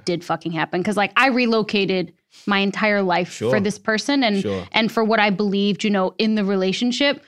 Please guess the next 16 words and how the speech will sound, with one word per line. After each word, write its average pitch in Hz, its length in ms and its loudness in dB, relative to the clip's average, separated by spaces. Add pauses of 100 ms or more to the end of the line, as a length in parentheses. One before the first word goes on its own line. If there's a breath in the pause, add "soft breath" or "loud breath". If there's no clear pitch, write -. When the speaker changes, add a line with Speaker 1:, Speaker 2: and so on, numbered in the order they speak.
(460 soft breath)
Speaker 1:
I 294 80 4
mean, 320 200 2
shit, 392 260 0
man, 214 200 0
you 247 160 2
relocate 311 400 2
your 240 120 0
whole 262 140 2
life 294 200 2
for - 80 -4
somebody. 233 400 0
You 226 180 0
think, 226 340 -2
you 240 60 0
know, 202 400 2
listen, 208 440 -2